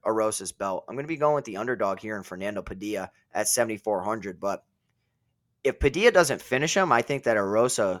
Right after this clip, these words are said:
coasts to a high volume decision, as we've seen in the past, and still probably scores well. So I think this is a very, very good fight to target.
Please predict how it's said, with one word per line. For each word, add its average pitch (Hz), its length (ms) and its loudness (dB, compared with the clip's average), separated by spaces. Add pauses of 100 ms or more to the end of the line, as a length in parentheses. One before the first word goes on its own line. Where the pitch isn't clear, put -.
(120)
coasts 127 340 2
to 113 140 -2
a 90 40 0
high 113 240 4
volume 104 340 0
decision, 95 500 -6 (240)
as 113 200 0
we've 113 140 -4
seen 113 200 -6
in 101 80 -8
the 90 80 -12
past, 104 380 2
and 95 100 -10
still 117 240 0
probably 113 320 2
scores 104 400 -4
well. 98 300 -4
So 95 280 -10 (200)
I 120 120 4
think 143 180 2
this 131 200 0
is 107 140 -6
a 95 120 -2
very, 107 340 0
very 98 260 -2
good 92 220 -10
fight 92 240 -6
to - 60 -20
target. 76 380 -10